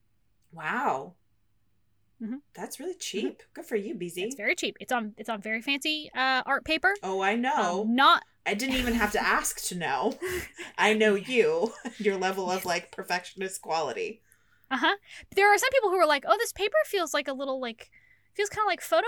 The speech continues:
Speaker 2: paper." I'm not, like, I'm not, most people, I wanna say this, this is just a, just a little snobby art note. Most prints are, eh, that you can buy online are done on cardstock because it's cheap, um,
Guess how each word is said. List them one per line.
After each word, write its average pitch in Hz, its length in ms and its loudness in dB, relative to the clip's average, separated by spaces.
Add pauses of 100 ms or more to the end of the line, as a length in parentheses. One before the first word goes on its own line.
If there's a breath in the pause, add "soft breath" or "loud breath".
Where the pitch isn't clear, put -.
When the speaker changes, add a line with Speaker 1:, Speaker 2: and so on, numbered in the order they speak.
(120)
Speaker 2:
paper." 202 400 -10
I'm 240 100 -4
not, 285 180 -4
like, 262 140 -8
I'm 254 60 -6
not, 269 180 -4 (340 loud breath)
most 339 440 6
people, 330 240 4
I 262 100 6
wanna 277 160 -2
say 233 160 0
this, 214 140 -4
this 269 160 -6
is 285 100 -10
just 285 240 -4
a, 302 140 0
just 262 320 -6
a 269 180 -8
little 254 340 -4
snobby 247 480 -4
art 240 220 -4
note. 127 200 -14 (380 loud breath)
Most 311 560 4 (220)
prints - 580 -2 (300)
are, 233 540 2
eh, 127 320 -16
that 247 160 -2
you 247 100 -6
can 254 120 0
buy 240 160 2
online 240 440 -2
are 254 80 -2
done 214 180 -6
on 202 120 -8
cardstock 226 720 -2 (380 soft breath)
because 240 260 -8
it's 208 160 -10
cheap, - 400 -4 (520)
um, 233 460 2